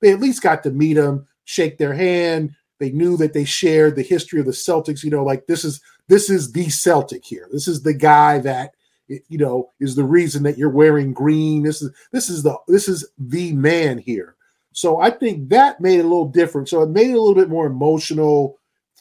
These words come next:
for the players as opposed to a guy who was, you know, wasn't around, but just happened to unfortunately pass away, who hadn't been invisible. Russell was a visible guy.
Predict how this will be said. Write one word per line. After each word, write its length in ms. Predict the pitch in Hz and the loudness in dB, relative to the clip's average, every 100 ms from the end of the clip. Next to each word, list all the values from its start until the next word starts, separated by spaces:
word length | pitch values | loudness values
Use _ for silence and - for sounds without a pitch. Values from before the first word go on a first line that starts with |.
| - | 4
for 300 | 180 170 160 | 6 6 4
the 160 | 135 | -2
players 580 | - - 175 165 151 147 | -6 -4 0 4 4 2
as 180 | 151 143 | -4 -4
opposed 640 | 156 - 156 151 143 139 - | -4 0 2 4 2 -6 -4
to 440 | 151 143 135 127 - _ _ _ _ 143 | 0 2 2 -2 -6 _ _ _ _ -6
a 80 | |
guy 460 | 139 165 165 160 156 | 2 6 6 6 2
who 120 | 147 | 0
was, 260 | 139 139 - 175 | -2 -4 -10 -8
you 140 | 170 | -4
know, 180 | 147 143 | -2 -2
wasn't 460 | 131 160 165 156 | -2 0 0 -2
around, 400 | 147 143 151 147 | -4 -2 -2 -2
but 100 | 143 | -4
just 160 | 139 147 | -6 -6
happened 380 | 156 143 143 135 | -2 -2 -4 -6
to 240 | 131 127 - _ | -6 -6 -12 _
unfortunately 500 | 143 139 160 151 147 | -10 -6 -4 -4 -6
pass 340 | 135 165 143 143 | -4 -2 -2 -4
away, 460 | 131 185 185 175 | -4 -2 0 0
who 140 | 156 151 | 0 -2
hadn't 200 | 143 135 | -2 -4
been 160 | 135 | -6
invisible. 840 | 127 113 226 180 170 156 156 151 147 _ _ _ _ - | -8 -4 -2 0 -2 2 2 2 -2 _ _ _ _ -4
Russell 340 | 320 339 151 | -2 0 -4
was 160 | 135 113 | -6 -8
a 60 | |
visible 500 | 110 202 202 151 135 | -2 0 0 -2 -6
guy. 300 | 123 143 117 | -4 -2 -2